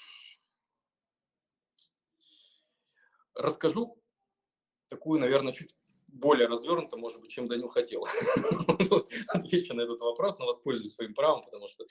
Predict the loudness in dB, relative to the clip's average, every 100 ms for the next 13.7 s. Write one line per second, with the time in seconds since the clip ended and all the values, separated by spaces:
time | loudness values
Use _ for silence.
0 | -14 -10 -6 -4 -6 -8 -8 -10 -10 -10
1 | -10 -12 -2 2 2 0 -4 -12 -14 -6
2 | -4 -4 -6 -18 -16 -14 -10 -8 -6 4
3 | 6 8 4 2 -4 -12 _ _ -12 -8
4 | -8 -8 -12 -18 -20 _ -20 -2 0 0
5 | 0 -4 -2 -2 -2 -4 -6 -8 -8 -6
6 | -4 -4 -8 -20 -12 -8 -8 -8 -12 -16
7 | -20 -18 -4 0 0 0 -4 -4 -8 -10
8 | 0 0 2 2 2 0 -8 -12 -2 -2
9 | -2 0 0 0 -6 2 2 0 -4 -4
10 | -4 2 2 2 -2 _ _ _ _ _
11 | _ _ -18 -6 -4 -4 -2 -2 -2 -2
12 | 0 0 -2 _ -16 -10 -10 -10 -14 -14
13 | -6 -6 -6 -2 2 2 0